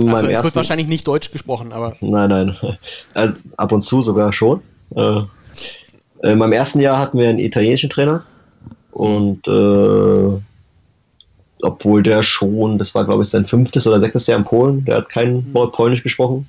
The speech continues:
Speaker 2: Wow.
Speaker 1: Also alles Englisch oder halt Italienisch.
Speaker 2: Mhm.
Speaker 1: Also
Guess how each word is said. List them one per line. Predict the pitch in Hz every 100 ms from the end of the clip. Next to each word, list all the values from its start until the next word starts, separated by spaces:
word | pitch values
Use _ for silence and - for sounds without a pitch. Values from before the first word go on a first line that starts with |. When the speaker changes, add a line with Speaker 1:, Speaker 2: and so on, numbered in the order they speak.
| -
Speaker 2:
Wow. | -
Speaker 1:
Also | 107 107 101 95 - - _ _ -
alles | 85 123
Englisch | 104 123 131 123 - -
oder | 110 117
halt | 110 104
Italienisch. | 101 98 113 139 - _ _
Speaker 2:
Mhm. | 143 143 143
Speaker 1:
Also | 95 92 92 92